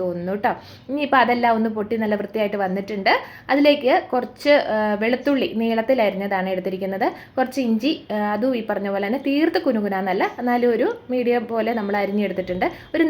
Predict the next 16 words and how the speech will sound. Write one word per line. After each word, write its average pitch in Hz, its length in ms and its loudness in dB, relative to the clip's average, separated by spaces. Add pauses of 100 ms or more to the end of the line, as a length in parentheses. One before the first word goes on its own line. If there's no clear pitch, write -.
നാല് 226 360 2
പച്ചമുളക് 190 560 -2 (300)
നീളത്തിൽ 214 220 0 (200)
അരിഞ്ഞത് 185 340 -2
എടുത്തിട്ടുണ്ട്. 185 440 -2 (340)
കുറച്ച് 349 340 2
കറിവേപ്പില 180 540 0 (200)
ഇട്ട് 208 200 -4
കൊടുത്തിട്ടുണ്ട് 180 500 -4
കേട്ടോ. 220 200 2 (380)
അപ്പോൾ 302 200 2
ഇനി 277 180 4
ഇതെല്ലാം 208 360 0
കൂടെ 190 200 -2
കൂട്ടി 190 220 0 (200)
നന്നായിട്ടൊന്ന് 220 800 0